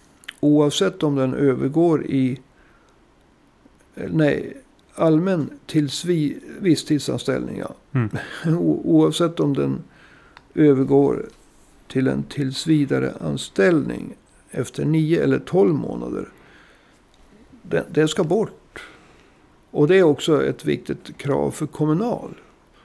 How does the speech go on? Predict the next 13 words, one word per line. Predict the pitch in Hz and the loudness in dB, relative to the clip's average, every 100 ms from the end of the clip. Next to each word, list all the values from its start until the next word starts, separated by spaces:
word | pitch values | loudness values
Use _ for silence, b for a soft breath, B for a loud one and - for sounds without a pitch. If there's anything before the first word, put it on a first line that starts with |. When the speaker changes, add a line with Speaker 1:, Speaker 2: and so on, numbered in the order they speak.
| b b _ | b b _
Speaker 1:
De | 151 170 | 2 2
har | |
Speaker 2:
Mm. | 151 | 2
Speaker 1:
drivit | 151 170 170 170 | 2 2 0 0
det | 139 135 - - _ _ _ _ _ - | 0 0 -4 -12 _ _ _ _ _ -6
i | 165 180 | -2 -2
förhandlingarna. | - 131 135 - 104 98 98 | -2 -6 -6 -10 -10 -12 -12
Och | - - | -4 2
jag | 156 | 4
hoppas | 147 139 - 143 | 4 2 -2 -2
att | 139 - | -4 -4
de | 131 131 - | -4 -6 -12
fort-, | - 165 - | -2 -2 -2